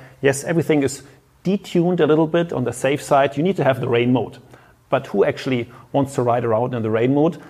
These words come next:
So for that reason, we have two modes that really offer the two, let's say, areas of this bike. Roll is, like the mode is describing, this kind of easy,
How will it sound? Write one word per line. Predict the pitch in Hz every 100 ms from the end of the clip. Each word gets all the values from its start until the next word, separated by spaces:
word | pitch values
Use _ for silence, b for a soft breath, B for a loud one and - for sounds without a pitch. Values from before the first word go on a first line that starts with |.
| B -
So | 151 135
for | 143
that | 156
reason, | 156 151 151
we | 151
have | 131 143 -
two | 196
modes | 190 156 -
that | 139
really | 139 156 147 131 B -
offer | 165 170 151 139 131 B -
the | -
two, | 131 - 190 185 143 113
let's | 131
say, | 147 -
areas | 160 165 127
of | 131 -
this | 120
bike. | - 104 113 b b
Roll | 147 151 175 214 269 - - _ _ -
is, | 165 - - - _
like | 127 156 - -
the |
mode | 175 131 165 - 156
is | 131
describing, | - 131 143 117 151 170 165 B B _
this | 139
kind | - 170
of | 156 - - -
easy, | 185 165 175 165 151 147